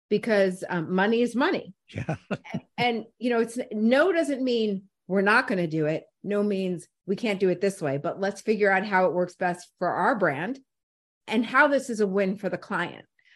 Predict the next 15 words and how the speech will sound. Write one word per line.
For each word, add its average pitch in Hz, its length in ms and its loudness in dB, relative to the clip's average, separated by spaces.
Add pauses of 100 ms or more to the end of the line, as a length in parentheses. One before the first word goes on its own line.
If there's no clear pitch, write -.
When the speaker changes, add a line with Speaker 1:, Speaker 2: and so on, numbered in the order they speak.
(140)
Speaker 1:
right? 185 220 0
So 196 100 2
it 185 80 -4
comes 220 340 -2
down 196 320 2
to, 190 280 -2
to - 140 -8
recognizing 165 640 -4
that. 160 120 -4
And 196 100 -4
I 220 140 -2
think 226 320 -2
as 202 240 0
a 240 60 -6
programmer, 180 680 -2